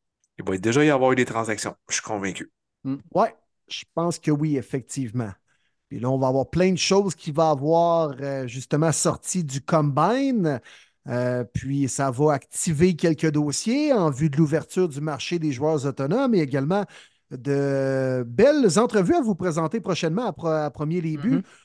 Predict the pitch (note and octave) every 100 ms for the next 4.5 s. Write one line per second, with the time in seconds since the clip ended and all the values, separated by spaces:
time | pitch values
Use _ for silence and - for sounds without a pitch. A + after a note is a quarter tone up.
0 | _ A2+ A2+ A#2+ C3+ C#3 C3+ F3 D3 C#3+
1 | D#3+ - D3 F#3 D4 D4 F#3+ D#3 F#3 F3+
2 | F3+ - B3+ C#4 B3 - C#3 C#3 A#2+ -
3 | D3+ E3 E3 D#3 C#3 D3+ D#3 D3+ D3 F#3+
4 | - C#3+ C3+ C#3